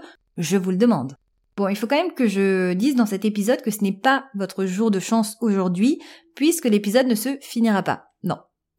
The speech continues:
Il n'y a pas de conclusion parce que j'étais beaucoup trop inspirée par ce thème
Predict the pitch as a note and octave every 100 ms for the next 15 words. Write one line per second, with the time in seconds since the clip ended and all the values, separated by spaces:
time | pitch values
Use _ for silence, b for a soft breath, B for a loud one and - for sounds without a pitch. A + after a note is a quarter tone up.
0 | G#3 G#3 G#3 C#4 C#4+ C#4+ B3+ G#3+ E4 B3+
1 | - G#3+ G3 G#3+ F#3+ F#3 F#4+ - G4 F#4+
2 | F4+ E4+ D4 - C#4+ C#4 C#4+ D#4 G#3+ A#3